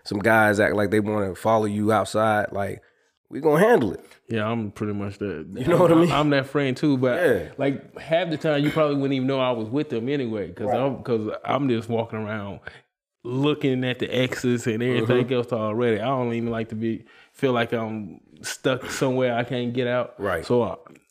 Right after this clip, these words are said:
Speaker 2: you probably won't even see me. And then when I go out, I'm pretty much know a lot of people
Speaker 1: Yeah.
Speaker 2: anyway, so
Speaker 1: That's the thing.
Speaker 2: we definitely
Speaker 1: Mm-hmm.
Speaker 2: go jump on you.
Speaker 1: Yeah, <laughs> you know
Speaker 2: But,
Speaker 1: what
Speaker 2: but
Speaker 1: I mean?
Speaker 2: I, but I, but I try to tell them before, like, "Bro, we gotta, we gotta be calm." And, like,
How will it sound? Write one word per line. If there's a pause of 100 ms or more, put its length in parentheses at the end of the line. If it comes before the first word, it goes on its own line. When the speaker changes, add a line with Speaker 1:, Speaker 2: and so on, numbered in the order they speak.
Speaker 2:
you
probably
won't
even
see
me.
And
then
when
I
go
out, (380)
I'm
pretty
much
know
a
lot
of
people
Speaker 1:
Yeah.
Speaker 2:
anyway,
so (160)
Speaker 1:
That's
the
thing.
Speaker 2:
we
definitely
Speaker 1:
Mm-hmm.
Speaker 2:
go
jump
on
you. (160)
Speaker 1:
Yeah,
<laughs>
you
know
Speaker 2:
But,
Speaker 1:
what
Speaker 2:
but
Speaker 1:
I
mean?
Speaker 2:
I,
but
I, (140)
but
I
try
to
tell
them
before,
like,
"Bro,
we
gotta,
we
gotta
be
calm."
And,
like,